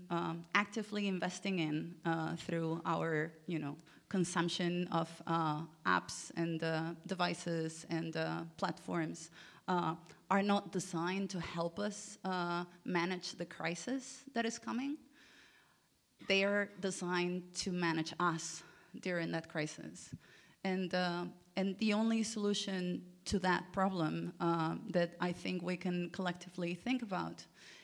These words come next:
is, uh, that whatever technologies are going to help us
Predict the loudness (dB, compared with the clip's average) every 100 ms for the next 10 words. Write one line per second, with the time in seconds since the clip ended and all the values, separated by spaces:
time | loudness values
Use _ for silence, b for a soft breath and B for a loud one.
0 | -6 2 2 2 -6 0 2 4 2 0
1 | -8 B B 2 2 0 -18 b b b
2 | 4 6 6 6 2 2 2 4 4 2
3 | 2 0 0 0 2 2 2 0 -2 -2
4 | -2 0 0 0 -2 -8